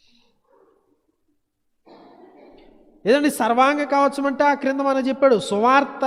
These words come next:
లేకపోతే ఇంకా ఏదండి నీతి అనేటువంటి మైమరువు, ఏదండి సువా-, ఏ,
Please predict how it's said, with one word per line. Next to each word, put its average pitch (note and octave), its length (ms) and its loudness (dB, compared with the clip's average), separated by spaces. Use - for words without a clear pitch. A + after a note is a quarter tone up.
లేకపోతే A#3 480 0
ఇంకా A#3 200 -2
ఏదండి B3 360 0
నీతి C4 560 2
అనేటువంటి B3+ 480 2
మైమరువు, B3+ 680 2
ఏదండి G#3+ 420 4
సువా-, G3+ 340 -2
ఏ, D3+ 300 -2